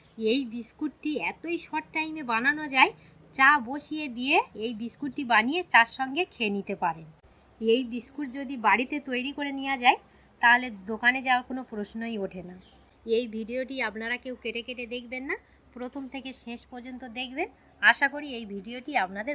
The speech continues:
ভালো লাগবে। এই মুচমুচে খাস্তা বিস্কুট বানাতে কি কি উপকরণ নিয়েছি আপনাদের সঙ্গে শেয়ার করব। ময়দা, লবণ, চিনি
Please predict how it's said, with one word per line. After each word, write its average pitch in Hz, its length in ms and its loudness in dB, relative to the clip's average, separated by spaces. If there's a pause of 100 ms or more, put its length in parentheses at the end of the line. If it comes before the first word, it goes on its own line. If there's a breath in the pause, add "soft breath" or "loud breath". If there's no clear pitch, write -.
ভালো 185 220 -2
লাগবে। - 240 -14 (1300)
এই 247 80 0 (100)
মুচমুচে 233 480 -10 (120)
খাস্তা 254 340 4 (120)
বিস্কুট 226 380 -16 (100)
বানাতে 220 320 0 (120)
কি 233 180 -14
কি 254 80 -16 (120)
উপকরণ 254 500 -8
নিয়েছি 277 300 -10 (180)
আপনাদের 208 360 -8
সঙ্গে 294 300 -14
শেয়ার 190 300 -6
করব। 170 160 -20 (340)
ময়দা, 214 520 6 (600)
লবণ, 208 540 2 (600 soft breath)
চিনি 240 260 -6